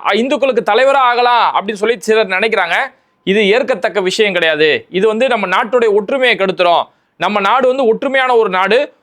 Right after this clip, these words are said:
உலக நாடுகள் மத்தியில நம்மளோட ஒற்றுமையை பிரதிபலிக்க வேண்டியது முக்கியமே தவிர இது மாதிரியான பல இடங்கள்ல சர்ச்சையை கிளப்புறது இது ஏற்புடைய விஷயம் இல்ல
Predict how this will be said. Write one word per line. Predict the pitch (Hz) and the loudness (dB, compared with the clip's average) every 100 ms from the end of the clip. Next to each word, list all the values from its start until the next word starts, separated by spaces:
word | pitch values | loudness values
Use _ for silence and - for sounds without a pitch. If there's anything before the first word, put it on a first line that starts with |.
| _ | _
உலக | 151 240 285 | 0 2 2
நாடுகள் | 277 262 254 | 0 0 0
மத்தியில | 240 226 277 277 | 0 -2 0 0
நம்மளோட | 254 240 226 | 0 2 2
ஒற்றுமையை | 196 196 294 285 240 | 0 0 0 0 0
பிரதிபலிக்க | 233 247 269 233 247 | -2 0 -2 -2 -2
வேண்டியது | 240 233 226 | 0 0 -2
முக்கியமே | 202 240 247 208 | -2 -4 -2 0
தவிர | 185 175 233 226 _ _ | 2 2 0 -4 _ _
இது | 185 233 | -4 0
மாதிரியான | 262 240 220 240 | 2 2 2 0
பல | 208 214 233 | 0 2 2
இடங்கள்ல | 214 226 226 | 0 0 -2
சர்ச்சையை | 208 202 202 294 | -2 -4 0 0
கிளப்புறது | 233 214 175 170 190 240 - | 2 0 0 0 2 0 -2
இது | 180 202 | -4 0
ஏற்புடைய | 214 247 233 226 | 0 0 0 0
விஷயம் | 190 190 208 | 0 -2 -2
இல்ல | 180 165 170 135 | -2 0 0 0